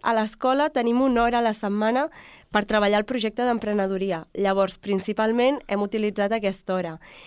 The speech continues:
I si per alguna iniciativa, am, a-, hem necessitat més temps, doncs, com a tutora del grup, dediques, mm, doncs, el que sigui.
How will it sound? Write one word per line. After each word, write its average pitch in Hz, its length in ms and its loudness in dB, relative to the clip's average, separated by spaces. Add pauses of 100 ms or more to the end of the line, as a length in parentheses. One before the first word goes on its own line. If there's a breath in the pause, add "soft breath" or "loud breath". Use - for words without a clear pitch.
(260 loud breath)
I 277 300 2
si 226 480 -2
per 202 140 0
alguna 214 400 2
iniciativa, 247 640 0 (160)
am, 185 640 0 (240)
a-, 208 300 4
hem 214 180 2
necessitat 240 480 2
més 240 240 0
temps, 285 320 2 (480 loud breath)
doncs, 202 640 0 (100)
com 202 180 0
a 185 80 2
tutora 214 480 0
del 220 280 4
grup, 285 340 0 (160)
dediques, 208 720 -2 (540)
mm, 202 500 0
doncs, 196 220 -2
el 185 160 -4
que 170 140 -6
sigui. 208 460 -4